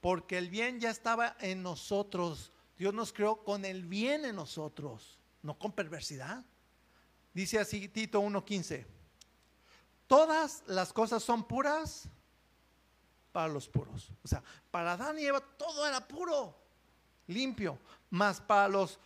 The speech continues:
corrompidos e incrédulos nada les es puro. Hasta su mente y su conciencia están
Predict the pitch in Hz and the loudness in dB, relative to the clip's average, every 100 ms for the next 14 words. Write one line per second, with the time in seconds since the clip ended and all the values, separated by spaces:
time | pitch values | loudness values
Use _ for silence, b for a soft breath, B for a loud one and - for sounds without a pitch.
0 | B - 294 320 330 240 - 233 240 240 | B 6 8 8 4 -2 -2 0 2 2
1 | 233 - 170 165 165 208 214 220 226 226 | 0 -8 -4 -4 0 2 4 4 4 0
2 | 180 170 196 208 196 185 180 - 190 165 | -4 0 2 4 4 2 -2 -2 2 2
3 | 139 139 - _ _ _ - 135 135 151 | 0 -6 -18 _ _ _ -8 -6 -4 -4
4 | 117 - 143 165 202 214 202 185 - - | -6 -4 -4 -2 -2 -2 -4 -6 -6 -6
5 | 151 139 185 185 190 - 214 214 | -4 -4 -4 -2 -4 0 0 0